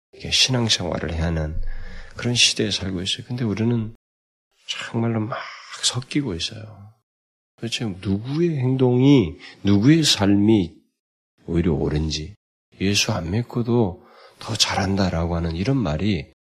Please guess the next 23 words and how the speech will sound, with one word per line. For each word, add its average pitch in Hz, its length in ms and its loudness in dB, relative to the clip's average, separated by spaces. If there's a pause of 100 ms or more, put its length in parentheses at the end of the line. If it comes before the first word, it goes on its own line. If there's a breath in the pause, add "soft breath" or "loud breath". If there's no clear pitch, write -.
(680)
이렇게 117 280 0
팽배하게, 131 800 2
물론 117 400 4
그런 127 260 0
기-, - 140 -8
잣대가 131 460 0
다 - 200 -4
잘못됐어요. 98 800 -2
성경의 101 580 2
근거를 85 400 -2
모르고 80 400 -2
성경의 95 380 2
내용을 87 300 0
모르고 80 400 2 (200 loud breath)
다 - 180 -6
아는 110 140 4
소리니까. 101 480 2
그런데 98 440 2 (460)
어쨌든 165 580 4
그런 120 280 8
가운데서 110 500 4
우리 87 300 2
그리스도인들은 85 1160 4